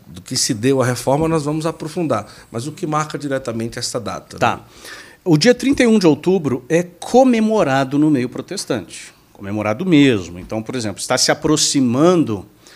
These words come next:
Speaker 2: ah, o dia trinta e um de outubro, as igrejas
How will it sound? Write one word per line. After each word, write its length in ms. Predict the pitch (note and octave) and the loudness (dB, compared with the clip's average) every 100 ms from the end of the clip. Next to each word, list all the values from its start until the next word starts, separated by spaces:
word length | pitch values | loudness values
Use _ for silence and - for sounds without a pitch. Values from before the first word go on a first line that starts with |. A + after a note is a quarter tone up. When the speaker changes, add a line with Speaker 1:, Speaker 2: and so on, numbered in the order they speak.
| - - _ - | -20 -20 _ -4
Speaker 2:
ah, 260 | A2 A2+ | 0 0
o 140 | - A#2 | 0 -4
dia 260 | G#2 A#2 A#2 | -2 -4 -4
trinta 280 | A#2+ A2+ | -4 -4
e 40 | A2+ | -4
um 120 | A2+ | -4
de 60 | G2+ | -6
outubro, 500 | F#2+ F3+ F#3+ A#2+ - | -6 -2 -2 -4 -2
as 200 | C3+ C3 | -2 -2
igrejas 840 | C3 B2+ C#3+ B2+ A2+ G2+ - - | -2 0 0 0 -2 -4 -6 -8